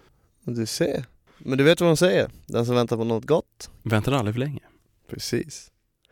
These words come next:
Speaker 2: Och idag har ju sam-, jag är förlovad. Kan du tänka
Speaker 1: Ja.
Speaker 2: dig?
Speaker 1: Ja, hur fan gick det till?
Speaker 2: Va?
Speaker 1: Ja.
Speaker 2: Från att inte våga, eh, kolla en tjej i ögonen mer än fem sekunder.
Speaker 1: Det roliga här är ju faktiskt att Mattias outade det här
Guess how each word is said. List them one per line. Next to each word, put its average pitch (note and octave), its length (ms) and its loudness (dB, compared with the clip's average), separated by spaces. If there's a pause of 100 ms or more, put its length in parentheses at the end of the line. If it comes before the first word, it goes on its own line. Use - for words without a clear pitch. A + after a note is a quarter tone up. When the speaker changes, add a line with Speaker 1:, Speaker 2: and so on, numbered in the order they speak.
(180)
Speaker 2:
Och D3 100 4
idag F#3+ 400 4 (140)
har D3+ 280 2
ju A2+ 720 0 (560)
sam-, F#3+ 300 2
jag C3+ 80 8
är D3+ 40 8
förlovad. D3+ 640 0 (280)
Kan E3 80 0
du D#3+ 60 2
tänka D3+ 160 4
Speaker 1:
Ja. F#3+ 120 4
Speaker 2:
dig? - 100 -8 (560)
Speaker 1:
Ja, C#3+ 60 4
hur F#3 100 6
fan - 560 0
gick G#2 180 -14
det - 120 -6
till? - 120 -6
Speaker 2:
Va? F3 140 0 (280)
Speaker 1:
Ja. C#3 220 -4 (100)
Speaker 2:
Från G3 260 2
att F3 100 2
inte D#3 180 2
våga, D3+ 260 4
eh, B2+ 800 4 (160)
kolla C#3 280 2
en C3 60 0
tjej D3 180 2
i C#3 40 4
ögonen C#3 520 4
mer A#2 160 4
än A2+ 100 0
fem A#2 220 -2
sekunder. B2 540 0
Speaker 1:
Det D3+ 180 6
roliga F3+ 340 6
här F#3+ 340 6
är C#3+ 120 6
ju D#3 160 4
faktiskt B2 380 -2
att - 400 -4 (180)
Mattias C#3+ 580 2
outade C#3+ 500 2
det A#2 40 2
här B2 380 2